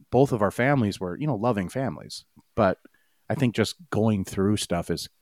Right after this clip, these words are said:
together actually really strengthened both of us and made us way different than we would have been. Like you said, I don't think I would have been the same person at all,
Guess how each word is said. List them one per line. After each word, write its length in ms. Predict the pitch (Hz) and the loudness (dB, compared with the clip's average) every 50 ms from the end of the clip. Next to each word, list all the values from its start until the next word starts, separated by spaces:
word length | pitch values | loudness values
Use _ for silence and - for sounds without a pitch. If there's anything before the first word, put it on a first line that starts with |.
| _ - | _ -10
together 500 | - - 92 92 117 135 104 76 76 - | -10 -4 0 0 2 2 2 0 0 0
actually 400 | 71 95 95 - - 98 92 87 | 0 0 0 0 -2 -6 -6 -6
really 380 | 82 92 92 87 90 85 87 - _ | -4 -4 -4 -4 -4 -6 -6 -8 _
strengthened 640 | - - - - - - 101 95 - - 98 - - | -12 -12 -12 -8 -4 -4 -4 -4 -4 -8 -10 -10 -6
both 280 | - 101 131 139 - 113 | -4 -2 -2 0 0 -2
of 100 | 78 65 | -2 -2
us 180 | 62 - - | -6 -6 -6
and 80 | 95 90 92 | -6 -4 -2
made 160 | 95 92 90 | -2 -2 -4
us 180 | 90 - - - _ _ _ _ _ - | -6 -8 -10 -14 _ _ _ _ _ -16
way 380 | - 175 180 226 226 208 175 | -12 -4 4 8 10 12 12
different 400 | 135 113 143 127 - - 85 - - _ _ - | 12 10 6 2 2 0 -4 -6 -8 _ _ -2
than 200 | - 113 104 101 | 0 0 2 2
we 100 | 110 110 | 2 2
would 140 | 107 113 107 | 2 2 2
have 100 | 101 90 | 0 -2
been. 260 | 95 82 69 101 - _ _ _ _ _ _ _ - | -2 -4 -4 -8 -12 _ _ _ _ _ _ _ -8
Like 140 | 113 - 101 | -6 -4 -4
you 60 | 95 | -6
said, 280 | - - 113 90 80 - | -2 -2 -2 -2 0 2
I 80 | 110 | 4
don't 220 | 131 147 151 135 - | 4 4 4 4 4
think 200 | 139 135 120 131 | 2 2 4 4
I 60 | 123 | 4
would 140 | 123 120 113 | 4 4 2
have 80 | 101 | 2
been 180 | 110 107 107 107 | 0 0 0 0
the 100 | 104 92 | -2 -2
same 280 | - - 107 98 92 | -2 -2 -2 -2 -2
person 340 | - - 98 87 - 95 85 | -2 -4 -4 -4 -6 -10 -8
at 140 | - 92 87 | -8 -8 -6
all, 280 | 85 76 52 - - | -6 -8 -8 -10 -14